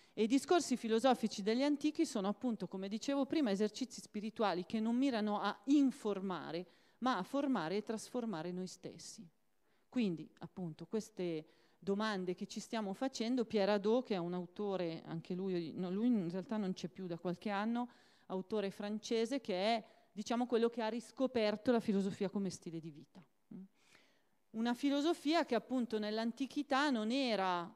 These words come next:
come la conosciamo adesso, una filosofia chiusa nelle università dove studiavi dei tomi alti così, punto, che quella è la storia della filosofia ed è il discorso filosofico, e va benissimo.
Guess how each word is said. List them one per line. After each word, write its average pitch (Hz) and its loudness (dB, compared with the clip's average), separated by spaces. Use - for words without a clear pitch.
come 196 -4
la 180 -2
conosciamo 196 -4
adesso, 185 -6
una 175 -6
filosofia 185 -4
chiusa 196 -4
nelle 175 -4
università 180 -2
dove 165 -8
studiavi 175 -8
dei 160 -10
tomi 175 -4
alti 160 -10
così, 175 -6
punto, 143 -6
che - -20
quella 190 -4
è 175 -2
la 160 -12
storia 190 4
della 160 -12
filosofia 170 -4
ed 196 -4
è 190 -2
il 190 -6
discorso 185 -2
filosofico, 156 -10
e 175 -6
va 156 -6
benissimo. 147 -6